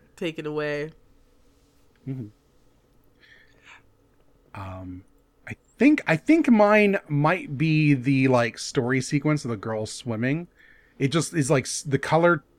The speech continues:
Speaker 2: changes are so dramatic. It's just really, like, uh, it's really shocking the way it's, like, films the ocean and how different it feels.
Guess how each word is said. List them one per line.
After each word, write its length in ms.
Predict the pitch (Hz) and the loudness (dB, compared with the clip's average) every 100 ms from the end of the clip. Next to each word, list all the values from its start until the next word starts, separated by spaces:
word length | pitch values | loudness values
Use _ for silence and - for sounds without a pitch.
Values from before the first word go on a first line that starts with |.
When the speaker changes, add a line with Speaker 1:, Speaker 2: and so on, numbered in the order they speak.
| _ | _
Speaker 2:
changes 460 | - - 156 147 135 | -8 0 2 2 0
are 80 | 104 | -6
so 360 | - 135 123 | -6 -4 -2
dramatic. 500 | 127 113 95 107 123 | -2 -2 -6 -6 -6
It's 120 | 117 - | -10 -14
just 160 | 117 | -10
really, 240 | 117 127 117 | -4 -2 -2
like, 380 | 92 98 _ _ _ _ _ _ _ _ _ _ _ _ _ - | -6 -14 _ _ _ _ _ _ _ _ _ _ _ _ _ -18
uh, 360 | 98 90 - 131 - - _ _ _ _ _ | -16 -14 -16 -20 -20 -20 _ _ _ _ _
it's 140 | 110 | -4
really 220 | 123 156 | 2 4
shocking 520 | 127 - 92 - - 131 | 4 0 -6 -10 -10 -6
the 80 | |
way 180 | 117 117 | -2 -2
it's, 140 | 113 - | -2 -4
like, 220 | 101 92 | -8 -10
films 400 | - 104 101 101 | -10 -10 -10 -10
the 160 | 110 107 | -12 -12
ocean 580 | 104 - - 110 - - | -12 -12 -12 -14 -12 -12
and 100 | 104 | -10
how 120 | 107 | -10
different 360 | - 110 98 92 | -10 -12 -12 -14
it 60 | |
feels. 460 | - - - 156 | -14 -14 -14 -16